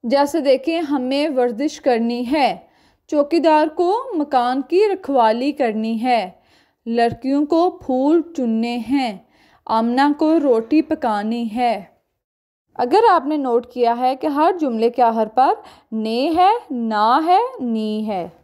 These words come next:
जैसे देखें न-, नंबर थ्री, हमें अपना सबक दोहराना है, क्या इमदादी को करतब दिखाने हैं, मज़दूरों को कुआं खोदना है, तुम्हें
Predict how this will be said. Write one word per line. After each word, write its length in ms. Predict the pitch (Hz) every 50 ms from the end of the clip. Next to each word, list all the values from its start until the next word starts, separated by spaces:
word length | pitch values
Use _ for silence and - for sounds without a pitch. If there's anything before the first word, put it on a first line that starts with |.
| _ _ _ _ _ _ _ _ _ _ _ _ _ -
जैसे 240 | 247 247 247 -
देखें 420 | 277 226 254 233 247 - 311 320 349 466 587 - _ _ _ _ _ _ _ _ _ -
न-, 300 | 254 240 240 247 247 247
नंबर 320 | 240 240 254 240 240 254
थ्री, 380 | 247 247 - - 240 269 285 349 466 - - - _ _ _ -
हमें 360 | - 269 240 247 262 302 415 427
अपना 320 | 359 - - 254 262 269
सबक 480 | 285 285 - 247 220 196 226 302 415 440
दोहराना 640 | 339 269 302 294 247 254 226 208 190 196 202 202 202
है, 380 | 220 226 240 226 202 185 - - _ _ _ _ _ _ _
क्या 340 | 262 247 254 277 339 381 -
इमदादी 540 | 294 294 269 254 226 220 214 214 208 240 294
को 260 | 285 302 349 320 339 359
करतब 480 | 349 - 233 226 233 - - 269 269
दिखाने 640 | 254 226 240 240 - - 214 190 196 208 233 269 320
हैं, 280 | 392 415 453 466 494 494 - _ _ _ _ _ _ _
मज़दूरों 680 | 240 240 240 247 220 202 240 247 247 254 269 311 359 370
को 240 | - 392 392 415
कुआं 440 | 427 427 - 285 277 262 277 302 359 480 508
खोदना 680 | - - - 294 247 220 214 196 180 214 214 214 208
है, 440 | 220 220 247 240 220 190 185 - _ _ _ _ _ _ _ _ _ _ _ _ _ _ _ _ _ -
तुम्हें 380 | 277 269 269 285 311 381 494